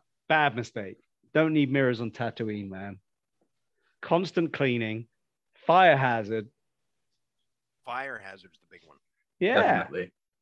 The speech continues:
Speaker 3: Although helpful to burn those giant sand ants they have out there in the desert, you know, if you come across those, those ants, just
Speaker 1: Oh.
Speaker 3: get, get the mirrors and
Speaker 2: Great
Speaker 3: just
Speaker 2: dragon.
Speaker 1: I wonder if we're gonna see some more of the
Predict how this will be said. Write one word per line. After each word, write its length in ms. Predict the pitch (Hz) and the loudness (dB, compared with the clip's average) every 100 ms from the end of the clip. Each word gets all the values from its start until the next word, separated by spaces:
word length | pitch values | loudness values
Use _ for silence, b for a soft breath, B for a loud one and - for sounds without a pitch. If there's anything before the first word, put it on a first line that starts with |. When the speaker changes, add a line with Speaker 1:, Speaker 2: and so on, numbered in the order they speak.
| _ _ _ _ _ _ _ _ _ _ _ _ _ _ _ - _ _ _ | _ _ _ _ _ _ _ _ _ _ _ _ _ _ _ -20 _ _ _
Speaker 3:
Although 180 | 117 127 | 2 4
helpful 300 | 123 139 135 | 6 4 4
to 100 | 120 | 2
burn 260 | 104 120 117 | 4 4 4
those 220 | 107 101 | 2 0
giant 340 | 110 113 107 | 2 4 2
sand 380 | - - 117 107 | -4 -2 0 2
ants 220 | 104 90 | 2 0
they 120 | 101 98 | -4 -2
have 180 | 98 | 0
out 120 | 92 - | -2 -2
there 120 | 95 | -4
in 80 | 87 | -4
the 60 | 90 | -2
desert, 340 | - 90 90 - | -2 0 -6 -12
you 60 | 92 | -10
know, 120 | 90 | -10
if 60 | - | -10
you 160 | - 98 | -2 0
come 100 | 95 | 2
across 220 | 98 92 | 0 0
those, 220 | 90 - | -2 -2
those 240 | 95 95 - _ _ _ _ _ _ _ _ _ - | -2 -2 -6 _ _ _ _ _ _ _ _ _ 0
ants, 200 | 107 170 | 2 2
just 120 | 190 | 0
Speaker 1:
Oh. 300 | 185 185 143 | -2 0 -2
Speaker 3:
get, 80 | 104 | 2
get 80 | - | 4
the 80 | 120 | 8
mirrors 260 | 127 131 | 8 8
and 80 | 117 | 6
Speaker 2:
Great 140 | 98 - | 2 0
Speaker 3:
just 80 | |
Speaker 2:
dragon. 320 | - - 98 87 _ _ - _ - | 0 0 -2 -6 _ _ -20 _ -10
Speaker 1:
I 40 | |
wonder 200 | 123 180 | -4 -4
if 60 | 180 | -4
we're 60 | |
gonna 160 | 175 147 | -4 -4
see 180 | - 165 | -4 -4
some 180 | 156 151 | -2 -2
more 220 | 151 147 | 0 0
of 60 | |
the 300 | 131 127 113 | 0 0 -2